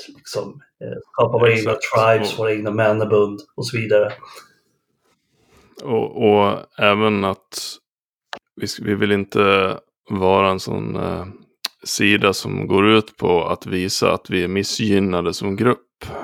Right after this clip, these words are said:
Speaker 2: Eh, det må vara sant att män är missgynnade, eh, i olika sammanhang,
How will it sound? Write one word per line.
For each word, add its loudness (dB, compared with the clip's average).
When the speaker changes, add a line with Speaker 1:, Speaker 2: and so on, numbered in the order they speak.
Speaker 2:
Eh, -6
det 2
må 4
vara 2
sant 0
att -6
män 0
är 0
missgynnade, -2
eh, -4
i -2
olika -4
sammanhang, -2